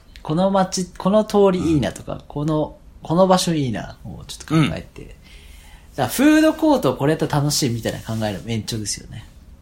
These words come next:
Speaker 2: なるほど、なるほど。うん、うん、うん。
Speaker 1: そうそうそう。いや、でも、ちょっとそういうワクワクするような場所とか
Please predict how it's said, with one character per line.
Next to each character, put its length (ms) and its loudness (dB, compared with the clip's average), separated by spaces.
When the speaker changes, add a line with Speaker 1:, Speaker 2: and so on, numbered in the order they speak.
Speaker 2:
な 140 4
る 60 6
ほ 100 2
ど、 60 2
な 60 2
る 120 -2
ほ 0 -
ど。 120 -6
う 120 -2
ん、 20 4
う 360 -2
ん、 40 -6
う 20 -6
ん。 40 -6
Speaker 1:
そ 200 -8
う 40 -12
そ 140 -6
う 60 -14
そ 260 -12
う。 20 -12
い 20 -12
や、 120 -10
で 100 -12
も、 260 -12
ち 100 -16
ょ 20 -14
っ 20 -18
と 80 -16
そ 220 -12
う 40 -12
い 100 -10
う 60 -8
ワ 140 -4
ク 120 -14
ワ 60 -12
ク 80 -14
す 140 -12
る 60 -14
よ 60 -14
う 40 -16
な 60 -14
場 100 -14
所 140 -14
と 80 -16
か 360 -6